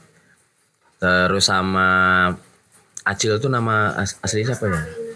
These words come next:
Astarina Dian. Eh, basisnya Circle Fox. Terus sama Mas Yoyo. Itu ngerekamnya di tempat Gatra juga, take vokalnya.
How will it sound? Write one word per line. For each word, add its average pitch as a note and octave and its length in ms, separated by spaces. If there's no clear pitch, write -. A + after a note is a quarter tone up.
Astarina G#2 480
Dian. F#2+ 400
Eh, F#2+ 200
basisnya F#2+ 480
Circle F2 400
Fox. - 640
Terus F2 480
sama F#2 400
Mas G2+ 240
Yoyo. G2 480
Itu D#2+ 240
ngerekamnya G2+ 480
di F#2+ 400
tempat F2+ 400
Gatra F2 320
juga, E2+ 440
take F#2 200
vokalnya. F2+ 800